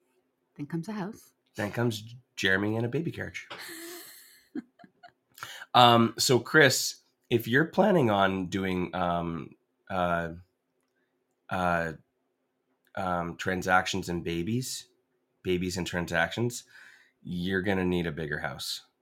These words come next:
Speaker 2: Because if you wanna be, if you plan on being successful in real estate, you can't be having babies every time you buy a house. <laughs> Is that what he's saying?
Speaker 1: I
Speaker 2: that
Speaker 1: don't
Speaker 2: he's,
Speaker 1: think so.
Speaker 2: that he's, babies come after you buy a property. So that's,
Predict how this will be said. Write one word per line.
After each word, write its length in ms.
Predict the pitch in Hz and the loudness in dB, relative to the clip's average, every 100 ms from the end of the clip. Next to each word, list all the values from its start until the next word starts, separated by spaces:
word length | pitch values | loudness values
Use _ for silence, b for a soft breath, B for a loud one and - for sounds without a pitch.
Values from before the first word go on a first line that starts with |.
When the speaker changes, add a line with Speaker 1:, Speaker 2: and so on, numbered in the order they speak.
| _ _ - | _ _ -18
Speaker 2:
Because 280 | - 90 | -10 -6
if 120 | 90 95 | -6 0
you 120 | 101 | 2
wanna 160 | 104 | 4
be, 160 | 98 101 | 4 0
if 280 | - 87 95 | -4 -8 -4
you 120 | 98 | -4
plan 220 | 90 117 107 | 0 4 6
on 140 | 110 | 6
being 180 | 104 98 | 4 2
successful 640 | 92 98 98 - 92 87 | 0 4 4 4 -2 0
in 80 | 85 | 2
real 200 | 92 101 | 2 2
estate, 280 | 87 80 76 | 0 -2 -4
you 100 | - | -4
can't 240 | 101 107 | -4 -2
be 60 | 92 | 0
having 280 | 90 87 78 | 0 0 -2
babies 340 | 82 82 78 | -2 -2 -4
every 160 | 73 73 | -4 -4
time 180 | 76 | -6
you 60 | 71 | -6
buy 160 | 69 57 | -4 -4
a 60 | |
house. 380 | 78 65 - - _ _ _ _ _ _ _ _ - | -6 -8 -12 -20 _ _ _ _ _ _ _ _ -12
<laughs> 1900 | - - - - - _ _ _ _ _ _ _ _ _ _ _ _ _ | -10 -10 -14 -18 -20 _ _ _ _ _ _ _ _ _ _ _ _ _
Is 120 | 90 | 0
that 100 | 104 | 2
what 100 | 101 | 4
he's 120 | 110 107 | 2 2
saying? 260 | 113 160 - _ _ _ B B B B B _ | 2 0 -4 _ _ _ B B B B B _
Speaker 1:
I 40 | 294 | 2
Speaker 2:
that 40 | 294 | 4
Speaker 1:
don't 80 | |
Speaker 2:
he's, 100 | 302 | 4
Speaker 1:
think 200 | 262 247 | 4 2
so. 280 | - 170 175 196 | -2 -4 -2 0
Speaker 2:
that 140 | - | 0
he's, 220 | 101 - | 0 -4
babies 540 | - 110 107 113 131 - | -10 0 4 6 4 4
come 180 | 107 | 4
after 180 | 107 104 | 4 4
you 80 | 113 | 4
buy 140 | 117 | 4
a 60 | 127 | 4
property. 440 | 156 240 - 85 - | 2 0 -2 -6 -8
So 120 | 98 | -2
that's, 460 | 104 104 - - | -2 -2 -4 -6